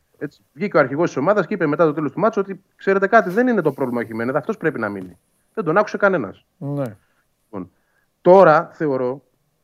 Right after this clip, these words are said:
Speaker 1: ότι δεν είναι θέμα των παιχτών. Για το τι είναι ο Γιάννικης μες στα αποδυτήρια. Είναι
Speaker 2: Ναι.
Speaker 1: και θέμα του Γιάννικη. Δεν μπορεί να διαχειριστεί αυτή την κατάσταση.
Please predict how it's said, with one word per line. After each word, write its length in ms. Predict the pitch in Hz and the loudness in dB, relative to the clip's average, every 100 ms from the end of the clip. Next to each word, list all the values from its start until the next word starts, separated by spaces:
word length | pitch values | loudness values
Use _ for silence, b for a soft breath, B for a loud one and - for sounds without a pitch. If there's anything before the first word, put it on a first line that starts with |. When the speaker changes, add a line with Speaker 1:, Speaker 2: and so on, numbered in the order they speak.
| _ _ _ _ | _ _ _ _
Speaker 1:
ότι 200 | 160 190 | -10 -4
δεν 200 | 247 269 | -2 0
είναι 260 | 247 170 | 2 0
θέμα 260 | 143 156 123 | 0 -2 -2
των 120 | 117 | -6
παιχτών. 380 | 110 - 95 87 _ _ _ _ _ _ _ _ _ _ _ _ _ _ _ | -12 -14 -18 -18 _ _ _ _ _ _ _ _ _ _ _ _ _ _ _
Για 140 | 123 135 | -10 -8
το 120 | 131 | -4
τι 100 | 151 | 0
είναι 140 | 139 | 0
ο 40 | 135 | 2
Γιάννικης 380 | 127 123 120 - | 0 0 -2 -8
μες 80 | |
στα 100 | 120 | -12
αποδυτήρια. 480 | 110 104 98 95 90 - | -12 -12 -12 -12 -12 -4
Είναι 180 | 220 | -2
Speaker 2:
Ναι. 60 | 139 | -2
Speaker 1:
και 80 | 165 | 0
θέμα 200 | 233 240 | 0 0
του 80 | 220 | -2
Γιάννικη. 360 | 220 190 - 117 | -4 -6 -10 -4
Δεν 260 | 160 214 | 0 0
μπορεί 320 | 143 143 180 | 2 2 2
να 100 | 214 | 2
διαχειριστεί 400 | 175 160 143 135 | 0 -2 -4 -4
αυτή 120 | 185 196 | -6 -4
την 100 | 180 | -2
κατάσταση. 500 | 175 156 90 - | -2 -4 -8 -18